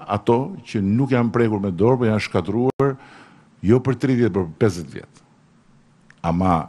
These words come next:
ndërkohë që thuhet njëra, nuk duhet haruar dhe tjetra.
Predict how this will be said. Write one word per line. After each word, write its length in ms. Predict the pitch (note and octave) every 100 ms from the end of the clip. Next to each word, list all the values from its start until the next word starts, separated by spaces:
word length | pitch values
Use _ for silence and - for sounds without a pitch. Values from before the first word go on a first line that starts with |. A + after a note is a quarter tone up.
| - _ _ _ _ _ _ _ _ _ - - _ _ _ -
ndërkohë 480 | E2 D2+ - G#2 F#2+
që 80 | F#2+ D#2+
thuhet 400 | G2+ F#2 E2+ - - _ _ _ - - _ _ _ _ F#2+
njëra, 300 | C3 E3 E3+ - _ _ _ _ _ -
nuk 240 | F#2 E2+
duhet 160 | F2+ F2
haruar 340 | E2 E2+ G2 A2+
dhe 80 | C3+
tjetra. 320 | F3 E3+